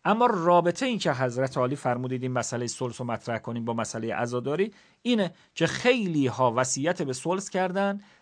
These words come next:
و ثلثشون رو در مسیر عزاداری سید الشهدا، نه فقط در مسیر عزاداری که شما بگید خب عزاداری چقدر مگه بودجه می‌خواد که برای قضا دادن و برای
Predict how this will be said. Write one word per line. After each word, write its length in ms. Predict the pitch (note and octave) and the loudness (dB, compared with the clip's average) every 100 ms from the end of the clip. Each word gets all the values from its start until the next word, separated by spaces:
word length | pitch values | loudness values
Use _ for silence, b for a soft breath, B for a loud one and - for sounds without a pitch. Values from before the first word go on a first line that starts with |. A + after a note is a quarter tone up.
| - | 0
و 100 | C#3 | 0
ثلثشون 600 | - G3+ E3+ C#3 C3 C3 | 2 0 0 -4 -4 -2
رو 80 | B2 | 0
در 180 | B2 B2 | 0 0
مسیر 500 | B2+ B2+ G3 D#3+ A#2+ | 0 0 -2 0 0
عزاداری 640 | A#2 A#2+ A2+ A#2 C#3 B2 b b b - | 0 -4 -2 -4 -2 -6 b b b -2
سید 240 | B2+ B2 | 0 0
الشهدا، 640 | A#2+ C3 B2 B2+ F#3+ A#3+ - b b - | -2 -2 0 0 0 -2 -6 b b -6
نه 140 | D#4 | -4
فقط 340 | D#4+ D#4+ D#4 D4+ | 0 0 0 0
در 160 | A3+ | 0
مسیر 340 | G#3 G3 G3 D3+ | 0 0 0 0
عزاداری 560 | D3+ C#3+ C#3 C3+ C3 | 0 2 0 2 -2
که 120 | C3 | -2
شما 240 | C#3+ D#3 E3 | -4 0 0
بگید 240 | E3+ E3+ | 0 -4
خب 180 | - F3 | -2 0
عزاداری 440 | C#3+ C#3 C3+ D3 G3+ | 0 0 -2 -2 -2
چقدر 420 | - G3 A3 D#3 | -2 2 0 0
مگه 220 | C#3 C3+ | -4 -2
بودجه 360 | B2+ C3 C3+ C3 | -2 -4 0 -2
می‌خواد 300 | B2 A#2+ - | 0 -4 -6
که 180 | A#2 - b b b | -10 -10 b b b
برای 460 | C#3 C#3 D3 C#3+ B2+ b b - | 2 2 2 0 -2 b b -2
قضا 260 | C#3 C3 C3 | 2 4 4
دادن 320 | B2+ B2+ C#3+ | 2 2 2
و 60 | C3+ | 2
برای 460 | B2 C3 C#3 C#3 | 2 2 2 0